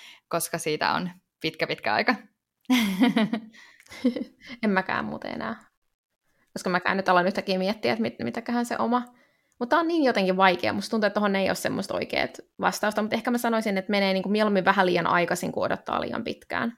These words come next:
Speaker 1: Niinpä. Kyllä niistä työhaastatteluista voi saada sit arvokasta palautetta myöskin, jos pääsee niihin haastatteluihin asti. Ja toisaalta pystyy niinku näkeen sitten myöskin sen, että, et onko tarpeeksi kokemusta ja tota, sillä tavalla.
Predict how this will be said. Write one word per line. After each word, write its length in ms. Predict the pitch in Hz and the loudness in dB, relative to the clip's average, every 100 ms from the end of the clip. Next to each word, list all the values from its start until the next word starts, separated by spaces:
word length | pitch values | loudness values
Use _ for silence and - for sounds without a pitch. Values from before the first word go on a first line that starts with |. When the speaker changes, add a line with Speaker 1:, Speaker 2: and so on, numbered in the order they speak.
| - | -2
Speaker 1:
Niinpä. 320 | 208 214 170 160 _ | 2 4 2 0 _
Kyllä 100 | 208 | 0
niistä 180 | 208 196 | 2 2
työhaastatteluista 640 | 208 190 180 185 165 160 | 2 4 4 2 -4 -2
voi 100 | 170 | -2
saada 220 | 170 160 160 | 0 -2 -2
sit 220 | 180 175 | -4 2
arvokasta 380 | 170 160 151 - | 4 2 0 0
palautetta 480 | 165 160 196 - | 4 4 2 -4
myöskin, 460 | 170 185 - 202 - - - - - | -4 -4 -2 -4 -6 -20 -20 -8 0
jos 140 | 175 | 2
pääsee 280 | - 156 160 | 4 4 4
niihin 200 | 156 165 | -2 -2
haastatteluihin 680 | 165 170 190 - 165 196 - | 0 0 -2 -4 -2 0 -2
asti. 340 | 190 - 180 - - - _ _ _ _ _ _ - | -4 -4 -6 -6 -20 -20 _ _ _ _ _ _ 0
Ja 220 | 170 165 - | 4 4 4
toisaalta 300 | 185 175 180 | 2 2 -2
pystyy 340 | 185 - 185 | -2 0 0
niinku 420 | 180 180 190 196 - - _ | 2 0 -2 -4 -8 -20 _
näkeen 340 | 214 185 160 170 | 2 4 4 2
sitten 280 | 190 - | -4 -6
myöskin 300 | 165 202 - | -6 -8 -6
sen, 180 | - 220 | -6 -6
että, 220 | 226 240 233 - - | -6 -4 -4 -6 -8
et 220 | 175 - _ | -8 -10 _
onko 220 | - 220 214 | -2 0 2
tarpeeksi 420 | 214 202 208 220 | 2 0 0 -2
kokemusta 540 | 202 214 214 - 220 220 262 | -2 -2 -4 0 0 -2 -4
ja 200 | 214 208 240 - | -2 -2 -4 -8
tota, 300 | 214 214 226 - _ _ _ _ _ - | -8 -4 -6 -8 _ _ _ _ _ -12
sillä 220 | 220 208 | -8 -6
tavalla. 280 | 208 214 | -6 -8